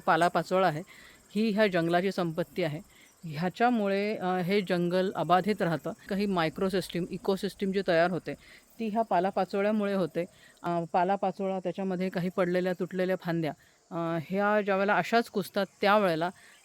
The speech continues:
हे जंगल अतिशय समृद्ध असं जंगल होतं. आणि, अ, संपत्तीची बहुतेक तीच व्याख्या असावी की कशाला तरी समृद्ध करणारी ही संपत्ती असते. हा पालापाचोळा, हे जे बायोमास आहे, हे जंगलाला समृद्ध करणारी संपत्ती आहे.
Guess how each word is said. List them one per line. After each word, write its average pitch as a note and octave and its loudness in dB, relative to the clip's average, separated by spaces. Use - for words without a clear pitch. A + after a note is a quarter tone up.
हे G#3+ 4
जंगल F#3+ 0
अतिशय G3 -4
समृद्ध G3 0
असं G#3 4
जंगल F3 0
होतं. D3 -6
आणि, F3+ 0
अ, E3+ -2
संपत्तीची F#3+ -4
बहुतेक F3+ -2
तीच G3+ -2
व्याख्या F3+ -2
असावी D#3+ -2
की F#3 -2
कशाला G#3 2
तरी F#3 -2
समृद्ध F#3+ 0
करणारी F3+ 0
ही F#3 -2
संपत्ती E3 -2
असते. D3 -4
हा F3+ -2
पालापाचोळा, E3+ -2
हे E3+ -6
जे F3 -4
बायोमास E3 -2
आहे, C#3 -2
हे D#3+ -4
जंगलाला E3+ -2
समृद्ध E3+ -4
करणारी D#3+ -4
संपत्ती D3 -10
आहे. - -16